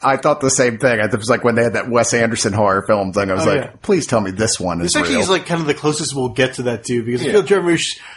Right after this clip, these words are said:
Speaker 2: kinda gets the same, like, really just the deadpan thing kinda works with that as well, and he's ve-, got a, such a great, weird, kinda, like, non sequitur sense of humor with everything. It's just like, it's like, I can't even tell if they're joking or this was actually just, like, the B cut, and it's perfect for either way you look at it.
Speaker 1: But I think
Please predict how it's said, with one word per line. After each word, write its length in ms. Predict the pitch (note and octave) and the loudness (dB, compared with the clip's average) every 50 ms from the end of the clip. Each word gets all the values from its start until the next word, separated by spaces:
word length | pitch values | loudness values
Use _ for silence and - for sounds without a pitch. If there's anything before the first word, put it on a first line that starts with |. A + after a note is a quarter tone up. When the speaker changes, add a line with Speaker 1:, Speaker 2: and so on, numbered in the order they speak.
| - _ | -20 _
Speaker 2:
kinda 160 | - D3+ D3 D3 | -2 0 2 2
gets 120 | D3+ C#3 | 0 0
the 100 | D3 C#3+ | 0 -2
same, 260 | C3+ - D#3 D3 C#3+ C#3 | 0 2 2 2 4 4
like, 260 | C#3 C3 A#2 A#2 - _ - - - _ _ | 2 0 0 -2 -8 _ -20 -20 -20 _ _
really 360 | B2 B2+ C#3 D3 C#3+ C#3+ C#3 | 0 2 2 4 4 2 0
just 260 | C3+ B2+ B2+ - - - | 0 -2 -4 -6 -2 -2
the 120 | B2+ A#2+ | -2 -2
deadpan 540 | A2 A#2+ C3 C3+ C3+ - D3+ C#3 C#3 C3+ B2+ | 2 2 0 2 2 0 0 0 0 0 0
thing 160 | C3+ C3 A#2+ | 0 0 2
kinda 200 | C3 C3 B2+ B2 | 2 0 0 0
works 220 | A#2+ B2 A#2 A2 | 0 -2 -2 -4
with 80 | A#2 A#2 | -4 -2
that 140 | B2 B2 B2 | -2 0 0
as 120 | A#2+ A2 | -2 -2
well, 340 | A2+ A#2+ A#2+ A#2 A#2+ A#2+ A#2+ | -4 -2 -2 -2 -2 -2 -4
and 180 | A#2+ A#2 A2 - - - _ _ _ _ | -4 -6 -8 -14 -20 -20 _ _ _ _
he's 180 | _ C#3 C3+ C3 | _ -4 -4 -2
ve-, 220 | C3+ D#3+ E3+ D#3 | 0 -2 -2 0
got 120 | D3 F3+ F3 | -2 -2 -2
a, 40 | E3+ | 0
such 200 | - G#3 G3 - | -2 -2 -2 -2
a 40 | |
great, 320 | E3 E3 E3 D#3 D3 - C#3 | -2 0 0 0 0 -2 -6
weird, 320 | C3+ C3 C3+ D3 D3 C3 | -4 -2 0 0 -2 -2
kinda, 160 | C#3 C#3+ C3+ C3 | -2 -2 0 0
like, 140 | C3 B2 A#2 | 0 -2 -2
non 240 | A#2+ B2 C3+ C3 | -2 -2 -2 -2
sequitur 440 | C3 - - C#3 B2+ - D3 C3+ C3+ | -2 -2 -2 -2 -2 -2 -2 -2 0
sense 220 | C3 - C3+ A#2 B2+ | -2 -2 -4 -4 -4
of 100 | A#2 - | -6 -4
humor 280 | - C#3 C3 C3 C3 | -4 -4 -2 0 0
with 140 | B2+ A#2+ A#2 | -2 0 -2
everything. 380 | B2 A#2+ B2 A#2+ A#2+ C3 B2 B2 | 0 0 0 0 0 -2 -2 -2
It's 100 | B2 A#2+ | -4 -6
just 160 | - D3 - - | -6 -6 -2 0
like, 240 | D#3+ C#3 B2+ - - - - - - _ _ _ _ _ | 0 0 0 -2 -8 -20 -20 -20 -20 _ _ _ _ _
it's 100 | - - | -4 -4
like, 180 | C#3 - - _ _ _ _ _ - | -4 -4 -4 _ _ _ _ _ -12
I 80 | - | -12
can't 220 | - - - C4 A#3+ | -8 -4 -2 0 0
even 120 | G3+ E3+ - | 0 -2 0
tell 180 | D3+ E3 E3+ D#3 | 0 0 0 2
if 60 | C#3 | 2
they're 120 | D#3 C#3+ | 0 0
joking 460 | A#2 A2 C3 C3+ C#3 C3+ D#3 C#3+ B2+ | 2 2 4 4 4 4 2 2 2
or 60 | B2+ B2 | 2 2
this 160 | B2+ B2 - | 0 0 -2
was 120 | D3 C#3 | 0 0
actually 300 | - C3 C3 B2+ C#3+ C3+ | 2 2 2 0 -2 -2
just, 140 | C3 B2+ B2+ | -2 0 2
like, 180 | C#3 B2 A2+ A2 | 2 0 0 -4
the 60 | B2 | -6
B 200 | G#2+ A2+ B2+ B2 - | -2 -2 -2 -2 0
cut, 300 | - C3+ A#2 A2 - - | 0 0 0 0 -4 -4
and 120 | B2 B2+ | -2 -2
it's 120 | B2 B2 | -2 -2
perfect 520 | - - - D#3 D3 - C3+ A2+ - _ - | -4 -2 0 0 2 2 -2 -8 -10 _ -12
for 120 | - D3 | -10 -4
either 220 | D3+ C#3 A#2+ B2 A#2 | -2 0 0 0 0
way 160 | A#2 A2+ A2 | -2 -2 -4
you 80 | A2+ | -4
look 180 | A2+ A2+ G#2+ - | -6 -6 -6 -4
at 140 | B2+ B2 - | -4 -2 -2
it. 120 | - - - | -4 0 0
Speaker 1:
But 160 | A3+ - - | 0 2 2
I 60 | G#3+ | -2
think 360 | G#3+ - - C4+ D4 - - | -2 0 -2 -2 0 -2 -4